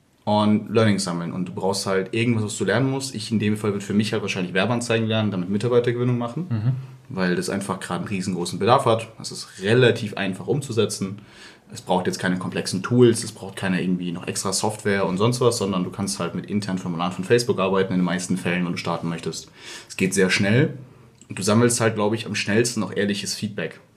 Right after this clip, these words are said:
Speaker 1: Gerade wenn du jetzt einfach jemanden kalt anrufst zum Beispiel oder kalt anschreibst, wie auch immer du es machen
Speaker 2: Mhm.
Speaker 1: möchtest, aber du musst in irgendeiner Form Akquise betreiben.
Speaker 2: Mhm.
Speaker 1: Akquise ist halt Menschen, die dich nicht kennen,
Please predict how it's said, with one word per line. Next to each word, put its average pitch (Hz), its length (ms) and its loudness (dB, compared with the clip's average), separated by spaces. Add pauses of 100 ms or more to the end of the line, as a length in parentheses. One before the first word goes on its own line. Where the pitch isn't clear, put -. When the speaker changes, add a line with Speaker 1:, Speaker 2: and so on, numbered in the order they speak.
Speaker 1:
Gerade 92 300 0
wenn 95 120 0
du 90 80 2
jetzt - 220 -4
einfach 90 180 -8
jemanden 85 340 -4
kalt 82 160 0
anrufst 95 320 0
zum 85 100 -2
Beispiel 80 280 -4
oder 78 100 -4
kalt - 180 -6
anschreibst, - 520 -2
wie - 80 0
auch - 40 -8
immer 92 180 2
du 80 80 -2
es - 80 -8
machen 107 180 6
Speaker 2:
Mhm. 98 60 6
Speaker 1:
möchtest, 101 340 -2
aber 82 100 -6
du 92 80 -6
musst 113 260 -2
in 95 140 -4
irgendeiner 123 460 4
Form 92 180 -6
Akquise 113 260 -2
betreiben. 80 340 -8 (260)
Speaker 2:
Mhm. 104 200 -2
Speaker 1:
Akquise 101 320 -2
ist 110 100 0
halt 104 260 0
Menschen, 98 300 2
die 101 60 4
dich 101 60 -2
nicht 92 160 -2
kennen, 117 360 4